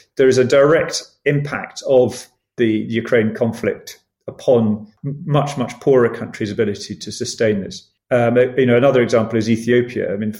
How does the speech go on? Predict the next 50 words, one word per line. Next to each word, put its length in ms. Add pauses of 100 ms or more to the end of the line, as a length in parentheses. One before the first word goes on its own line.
more 260
people 260
are 220
currently 340
dying 360
in 100
the 60
conflict 500 (420)
in 120
Tigray 440
than 140
they 100
are 380
in, 300
in 200
Ukraine. 540 (520)
And 160
we're 80
not 180
hearing, 320
uh, 100 (260)
really 240
very 160
much 200
about 200
this 220
at 100
all. 280 (340)
So 180
there's 160
a 40
direct 380
economic 460
relationship 540
between 260
the 60
war 260
in 80
Ukraine 600
and 260
the 60
rest 240
of 40
the 60
world. 140
But 80
I 60
think 160
there's 140
also 420